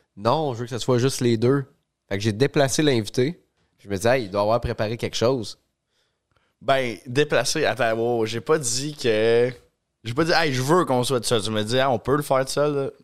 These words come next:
Speaker 2: la semaine prochaine ? » Oui. Je
Speaker 1: Non, c'est toi qui m'as dit, « Tu préférerais pas être tout seul, qu'on soit les deux ? » J'ai fait, « Ah ouais, t'es sûr ? » Puis tu m'as dit, « Oui. » Fait que là, j'ai
Speaker 2: Man.
Speaker 1: déplacé l'invité.
Speaker 2: <laughs> Attends, attends, attends, check ça, là. Là, il va falloir sortir les preuves,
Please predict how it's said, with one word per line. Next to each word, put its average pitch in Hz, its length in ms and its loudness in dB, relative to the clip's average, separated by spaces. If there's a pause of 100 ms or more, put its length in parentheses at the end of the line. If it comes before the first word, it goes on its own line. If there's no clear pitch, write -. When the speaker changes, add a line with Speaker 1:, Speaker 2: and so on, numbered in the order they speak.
Speaker 2:
la 107 140 -8
semaine 113 180 -6
prochaine ? » 107 240 -8 (240)
Oui. 71 440 -8 (840)
Je - 180 -8
Speaker 1:
Non, 190 260 2
c'est 156 140 -2
toi 214 180 -2
qui 220 80 -12
m'as 139 140 0
dit, « 165 180 -4
Tu - 60 -6
préférerais 131 420 0
pas 156 160 -2
être 156 140 -6
tout - 80 -4
seul, 160 400 2 (120)
qu'on 123 140 0
soit 143 200 2
les 131 80 2
deux ? » 151 200 2
J'ai 139 60 -4
fait, « 127 180 -2 (140)
Ah 143 160 2
ouais, 190 160 0
t'es 131 160 -6
sûr ? » 180 340 -2 (380)
Puis - 120 -12
tu - 80 0
m'as 123 140 6
dit, « 117 400 0 (100)
Oui. » 123 400 2 (320)
Fait 117 120 0
que 156 100 -4
là, 170 80 0
j'ai 139 120 -2
Speaker 2:
Man. 123 260 2
Speaker 1:
déplacé 151 320 0
l'invité. 139 560 -2 (240)
Speaker 2:
<laughs> 131 160 0 (840)
Attends, 120 240 2
attends, 110 340 2
attends, 101 360 2
check 110 220 -2
ça, 117 140 2
là. 101 240 2
Là, 107 200 0
il 131 80 -4
va 110 320 0
falloir 117 260 0
sortir 113 380 0
les 104 140 2
preuves, 107 440 0